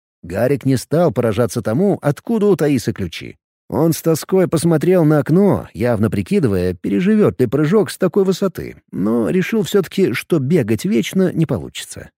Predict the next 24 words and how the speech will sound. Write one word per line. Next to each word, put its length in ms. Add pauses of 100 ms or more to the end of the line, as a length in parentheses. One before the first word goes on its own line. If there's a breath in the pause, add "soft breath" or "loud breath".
(360)
"Судя 280
по 100
тому, 240
что 220
ты 100
сейчас 460
тут 240
стоишь 400
с 100
видом 260
какающей 520
собачки, 600 (100)
ты 120
что-то 400
знаешь", — 600 (240)
мрачно 480
констатировала 720
Таиса. 500 (260)
"Я 220
много 320
что 240
знаю", — 380 (240)
отозвался 560
Гарик. 420